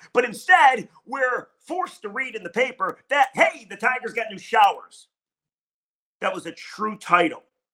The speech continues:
by the way, in the Free Press. How getting showers means the Tigers are for real. Hey, they got a new team plane. There is not a single soul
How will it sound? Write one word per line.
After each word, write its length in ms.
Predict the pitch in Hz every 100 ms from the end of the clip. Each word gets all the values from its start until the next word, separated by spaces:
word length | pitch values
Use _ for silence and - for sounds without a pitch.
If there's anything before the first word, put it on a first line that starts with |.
| _ _
by 160 | 156 147
the 100 | 127
way, 220 | 110 - _ _ _ _
in 100 | 165
the 100 | 151
Free 220 | 151 143
Press. 380 | - 92 - - _ _ _ _ _ _ _ _
How 340 | - 180 165 -
getting 300 | 220 269 285
showers 880 | 233 - - 269 254 160 123 - - _ _ -
means 340 | 202 240 202
the 80 | 165
Tigers 480 | - 247 240 233 208
are 140 | 220
for 200 | 208 190
real. 320 | 190 165 120 _ _ -
Hey, 280 | 359 359 320
they 160 | 269 254
got 140 | 254
a 60 | 262
new 160 | 285
team 420 | - 254 285 254 -
plane. 540 | - 285 254 190 143 - _ _ _ _ _ _ -
There 120 | 226
is 140 | 208
not 180 | 196 185
a 60 | 156
single 580 | - - 196 202 214 202
soul 680 | - - - 240 110 -